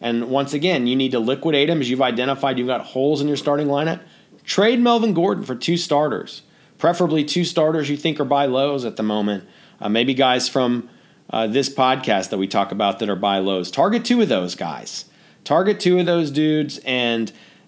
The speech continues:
uh, help, you know, fill out, help complete your starting lineup, become more competitive, and try to win now, because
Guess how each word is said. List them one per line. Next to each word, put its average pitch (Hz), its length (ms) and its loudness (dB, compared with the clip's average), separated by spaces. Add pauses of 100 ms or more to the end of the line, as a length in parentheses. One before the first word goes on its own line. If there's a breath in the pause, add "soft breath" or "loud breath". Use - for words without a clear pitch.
(120)
uh, 117 260 -4
help, 165 340 -2
you 143 120 0
know, 135 140 -2
fill 151 240 2
out, 170 180 2
help 170 200 -2
complete 185 360 0
your 160 120 0
starting 165 320 0
lineup, 139 360 -2
become 123 280 -2
more 170 120 0
competitive, 131 500 -2
and 98 120 -4
try 127 200 2
to 123 60 0
win 107 340 0 (300 loud breath)
now, 104 300 2
because 92 500 -4